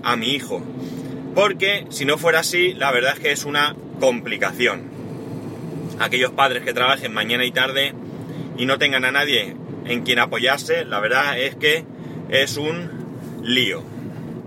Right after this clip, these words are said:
Es un lío. En nuestro caso encima supone un ahorro,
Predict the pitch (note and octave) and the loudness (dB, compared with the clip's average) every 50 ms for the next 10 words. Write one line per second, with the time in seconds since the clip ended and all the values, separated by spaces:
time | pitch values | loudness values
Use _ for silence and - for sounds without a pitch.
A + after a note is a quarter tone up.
0 | - - A#2+ B2 A#2+ - A#2+ A#2 A#2 A#2+ A#2+ - - - A2+ A2 G#2+ G2 E2+ D#2 | -6 0 2 2 2 2 -2 -4 -6 -6 -8 -10 -12 -10 -6 -4 -2 -2 -2 -4
1 | C#2+ - - - - - - - - - - - B2 C3 C#3 C#3+ - D#3 C#3 E3 | -6 -10 -12 -12 -12 -12 -12 -12 -10 -10 -8 -4 -2 0 0 2 2 2 4 4
2 | F#3 F#3 G3 F3 D#3+ F3+ F#3+ F#3 F#3 F3 - F3 - D#3+ D#3 D3+ C#3+ B2+ A#2 A#2+ | 4 4 2 0 0 0 0 2 2 2 0 0 2 2 2 2 2 2 4 4
3 | C#3+ D#3 C3 A#2 G2 F2 | 4 4 2 0 -2 -4